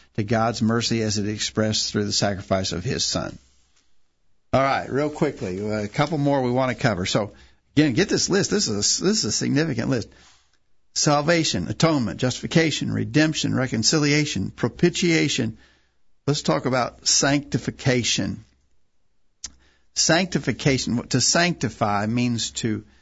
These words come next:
set something apart, to make it special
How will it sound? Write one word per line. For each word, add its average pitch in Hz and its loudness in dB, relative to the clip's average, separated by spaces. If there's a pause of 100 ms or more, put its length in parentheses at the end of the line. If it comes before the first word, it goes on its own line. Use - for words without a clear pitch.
(160)
set - 0
something 147 0
apart, 113 -2 (500)
to - -4
make 131 0
it - -6
special - -2